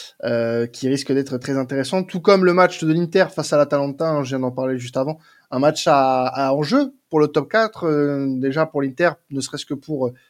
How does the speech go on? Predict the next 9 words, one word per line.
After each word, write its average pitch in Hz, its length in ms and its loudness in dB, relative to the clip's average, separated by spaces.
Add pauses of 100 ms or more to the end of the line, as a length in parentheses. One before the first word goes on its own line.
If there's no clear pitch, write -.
(200)
bah, 127 100 -6
sécuriser 196 640 -2
ce 190 160 -8
top 175 220 -6
quatre, 233 160 -4
puisque 165 260 -10
c'est 156 140 -8
encore 147 280 -6
possible, 160 520 -6